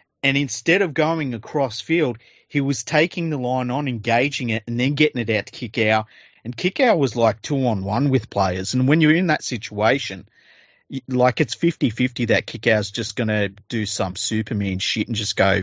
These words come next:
you know, forty meters and score. So, and I think that maybe it just clicked for him in this game.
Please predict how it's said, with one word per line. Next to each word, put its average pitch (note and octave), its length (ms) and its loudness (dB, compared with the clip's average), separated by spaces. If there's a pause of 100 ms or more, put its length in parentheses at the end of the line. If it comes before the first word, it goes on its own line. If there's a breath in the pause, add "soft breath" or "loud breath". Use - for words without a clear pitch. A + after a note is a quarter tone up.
(100)
you A2+ 140 -2
know, G2 160 -4
forty G#2 400 -4
meters G2+ 380 -6
and - 100 -14
score. - 520 -2 (640 soft breath)
So, B2+ 400 4
and C3 140 2
I B2 60 4
think F3 260 -2
that - 160 2
maybe A#2 640 -2
it A#2+ 120 2
just - 280 -4
clicked - 400 0
for A2 280 2
him G2+ 120 2
in G#2 120 2
this G2 220 -2
game. G2+ 400 -2